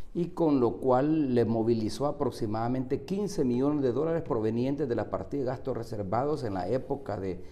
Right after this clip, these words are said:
el expresidente Saca y que fueron a parar a sus empresas, particularmente al grupo Samix. En ese momento habíamos llegado a un acuerdo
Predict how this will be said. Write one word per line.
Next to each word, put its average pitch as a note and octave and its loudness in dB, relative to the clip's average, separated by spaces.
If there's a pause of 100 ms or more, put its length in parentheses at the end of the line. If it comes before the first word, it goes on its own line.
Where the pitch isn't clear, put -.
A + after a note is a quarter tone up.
(180)
el A2+ -2
expresidente A2+ -2
Saca A#2 0
y C3 -2
que A#2 -4
fueron A#2 -4
a A#2 -4
parar A#2 -2 (300)
a G#2 -4
sus G#2 -6
empresas, B2+ 0
particularmente G#2+ -2
al G#2 0
grupo G2+ -2
Samix. - -6 (680)
En D#3+ 4
ese G#3+ 6
momento F3+ 2 (1400)
habíamos D#3+ 6
llegado D3+ 6
a - 4
un E3+ 2
acuerdo C#3 2